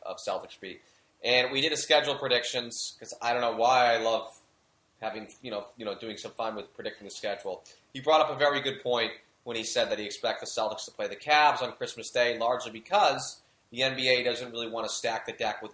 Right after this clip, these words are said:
one really game that's worth, that's really worth watching to the casual N B A fan on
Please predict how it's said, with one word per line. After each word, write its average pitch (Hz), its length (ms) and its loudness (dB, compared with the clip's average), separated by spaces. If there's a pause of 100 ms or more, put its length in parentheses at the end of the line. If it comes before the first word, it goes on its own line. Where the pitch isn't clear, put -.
one 123 380 -2
really 117 280 -2
game 107 360 -8
that's 98 200 -12
worth, 101 200 -6 (280)
that's 104 180 -12
really 104 140 -12
worth 92 240 -10
watching 92 320 -8
to 87 60 -16
the 87 80 -14
casual 87 480 -16
N - 120 -20
B 87 120 -16
A 80 180 -14
fan 69 220 -20
on 71 60 -18